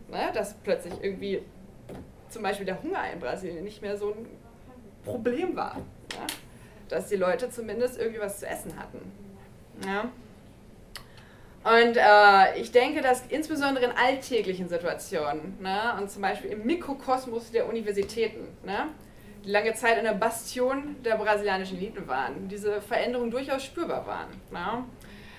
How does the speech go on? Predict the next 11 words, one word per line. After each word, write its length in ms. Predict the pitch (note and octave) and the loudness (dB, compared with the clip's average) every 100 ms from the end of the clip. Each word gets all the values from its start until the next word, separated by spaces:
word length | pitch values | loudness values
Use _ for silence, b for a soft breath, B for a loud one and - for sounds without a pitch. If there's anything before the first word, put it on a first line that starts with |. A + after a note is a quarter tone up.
| B B B B - | B B B B -2
Äh, 800 | F#3+ G3 G3 F#3+ F#3 F3+ C3 - | 4 8 10 10 10 6 4 2
der 120 | A3 | 2
Prozentsatz 960 | A#3 C4 B3 D4+ E4+ - E3 - - - - | 4 2 4 4 4 4 4 4 -4 -14 -6
der 200 | G3 F3+ | 0 0
schwarzen 440 | - - A3+ B3 B3+ | 0 2 2 2 0
Hochschulstudierenden 800 | B3+ C#4+ G#3 G3 G3 G#3+ A#3 D#3 | -4 -2 -4 -4 -4 2 2 2
stieg 340 | D3 - B3+ A#3 | -6 -8 -10 -4
zwischen 400 | A#3+ A#3+ A#3 G3 | -2 -2 -2 -8
zweitausendfünf 800 | - G#3+ A3 A3 G#3+ C4+ E4+ - | -2 0 0 -2 -4 -4 -4 -4
und 160 | A#3+ | -8
zweitausendfünfzehn 1900 | - G#3+ A3 G#3 G#3 - - - - - - - - - - C4 C4+ - A#3 | -4 -2 0 -4 -6 -14 -18 -18 -20 -20 -20 -20 -20 -20 -6 -2 -2 0 0